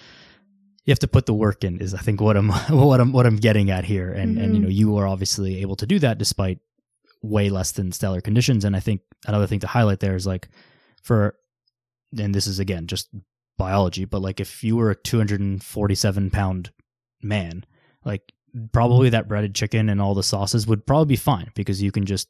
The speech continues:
Speaker 1: you need that many more calories and that much more food, right? And I would assume that some of the
Speaker 2: Mm-hmm.
Speaker 1: stuff that they're doing is to beef up the calories without having, like, more expensive food on, like, a military base.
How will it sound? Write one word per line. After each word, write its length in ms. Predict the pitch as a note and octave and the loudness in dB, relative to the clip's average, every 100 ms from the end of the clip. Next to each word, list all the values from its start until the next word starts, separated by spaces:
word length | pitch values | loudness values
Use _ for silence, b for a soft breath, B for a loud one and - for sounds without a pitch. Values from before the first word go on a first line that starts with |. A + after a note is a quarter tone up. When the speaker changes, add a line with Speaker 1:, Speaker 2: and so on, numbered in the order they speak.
| - | -8
Speaker 1:
you 160 | G2+ G2 | -8 -8
need 380 | A2 A2 B2 G#2 | -2 2 2 2
that 260 | G#2+ A2+ G#2+ | 0 0 0
many 180 | G#2 G2+ | 0 0
more 460 | G2 G2 F#2+ F#2 - | -2 -2 -4 -4 0
calories 340 | E3 B2 G2+ | 2 4 2
and 100 | G2+ | 0
that 120 | G2+ | -2
much 240 | G#2 G2+ - | 0 -2 0
more 180 | G2+ F#2 | 0 0
food, 340 | - D#3 F2+ | 0 0 0
right? 220 | F#2+ B2+ | -4 -2
And 100 | C#3 | 0
I 80 | C#3 | 2
would 140 | D3 | 2
assume 240 | D3 - D3+ | 2 4 4
that 200 | A#2+ A2 | 4 0
some 160 | A#2 A2 | 0 2
of 40 | |
the 40 | G2+ | 0
Speaker 2:
Mm-hmm. 40 | |
Speaker 1:
stuff 180 | - G#2+ | 0 -2
that 100 | G#2+ | -2
they're 100 | G#2+ | 0
doing 260 | G2 G#2 G2+ | 2 2 2
is 120 | F#2+ | -2
to 200 | G#2 F#2 B B B B B A2 | -4 -4 B B B B B 2
beef 240 | A#2 A2+ | 4 4
up 120 | A2+ - | 2 2
the 80 | |
calories 480 | A2 G#2 A2 G#2+ G#2 | 0 4 4 6 4
without 240 | G2+ G#2 G2+ | 2 0 0
having, 320 | G2+ G#2 G2 | 0 0 -2
like, 260 | G2 - | -2 -6
more 180 | A2+ G#2+ | -4 -4
expensive 460 | F#2+ - G2+ - G2 | -2 -2 -2 -2 -4
food 320 | - C3 D3+ | 2 2 4
on, 120 | C3 | 2
like, 160 | B2+ B2+ | 2 4
a 20 | |
military 400 | B2+ C3+ C#3 C3+ | 4 4 4 2
base. 320 | C3+ E3+ - | 2 0 -2